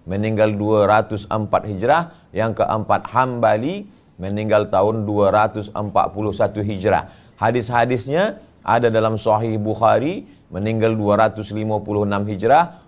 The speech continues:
Sahih Muslim, meninggal tahun dua ratus enam puluh satu Hijrah. Jadi semua sudah disusunkan oleh ulama, tinggal lagi kita membaca, lalu kemudian kalau kita tak tahu,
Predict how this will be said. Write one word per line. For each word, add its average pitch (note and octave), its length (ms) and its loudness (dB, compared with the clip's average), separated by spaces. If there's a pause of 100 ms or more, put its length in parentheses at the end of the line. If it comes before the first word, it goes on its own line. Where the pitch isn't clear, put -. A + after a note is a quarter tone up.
Sahih A#2+ 400 0
Muslim, C3+ 560 -2 (320)
meninggal G#2+ 480 0
tahun G#2 240 2
dua G#2 320 2
ratus A2 400 0
enam G2+ 320 -6
puluh G#2 240 -4
satu G2+ 320 -2
Hijrah. F#2 640 -2 (160)
Jadi A2 160 0
semua B2+ 360 0
sudah B2+ 200 0
disusunkan A#2 680 -2
oleh A2 200 0
ulama, A2 600 0 (240)
tinggal A2 240 2
lagi G#2+ 320 0
kita G#2 240 -2
membaca, G2+ 720 0 (240)
lalu G#2 320 0
kemudian G#2 400 0
kalau G2+ 240 2
kita G2 240 -2
tak G2 160 0
tahu, F3 320 2